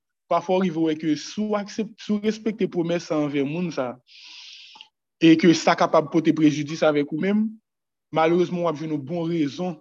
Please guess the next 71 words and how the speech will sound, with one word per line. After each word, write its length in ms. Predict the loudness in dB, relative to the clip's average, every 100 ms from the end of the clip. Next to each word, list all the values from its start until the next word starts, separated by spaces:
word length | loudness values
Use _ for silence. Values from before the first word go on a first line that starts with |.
| _ -6
pou 140 | -2
ou 60 | 0
menm, 200 | 0 0
w 60 |
ap 80 | 0
konfòte 460 | -2 0 -2 -2 -2
tèt 160 | -2 -2
ou, 160 | -6 -8 _ -8
w 80 |
ap 80 | -6
konfòte 380 | -6 -4 -2 -2
tèt 160 | -4 -4
ou 40 |
pou 120 | -4
di, 140 | -6 -2
ben, 160 | -2 -2 -8 _ _ _ _ 0
menm 160 | 2 4
si 80 |
m 80 | 2
te 80 | 0
fè 120 | 0
moun 140 | -2 -2
nan 80 | -2
pwomès 240 | 0 0
sa, 140 | 0 0
men 140 | 0 0
malerezman, 460 | 0 0 0 -4
m 40 | -4
pa 60 | -6
ka 160 | -8 -6
peri, 320 | -2 0 0 0
m 80 |
pa 80 | -2 0
ka 100 | -2
mouri 360 | -2 -2 -2 -4
pou 80 | -6
ke 100 | -6
m 60 | -6
kapab 360 | -4 -4 -6 _ _ _ _ _ _ _ -18
sove 400 | 2 4 6 6
moun 160 | 4 4
nan, 80 | 2
pou 160 | 0
ke, 80 | -4
pou 160 | -6 -2
ke 80 |
m 80 | 0
kapab 220 | 2 2 0
respekte 420 | -2 -4 -2 -2
pwomès 380 | 0 0 -2 -4
sa. 140 | -10 -10 _ _ _ _ _ _ _ -8
Donk, 120 | -4
trè 200 | 0 0
souvan, 240 | 2 2 2
nou 80 |
menm, 160 | 0 0 -2
imen 160 | 0
lè 80 | 0
n 80 | -2
fè 160 | -4 -4
moun 160 | -2
nan 80 | -2
pwomès, 400 | -2 -2 -4 -6 -16 -6
yon 140 | -4 0
mwa, 160 | 0 0
de 320 | -2 0 0
mwa, 220 | 0 -2
kèlke 480 | -2 -4 -6 -6 -2
ane 240 | -2 -2
ou 80 | -2
men, 220 | -2 -4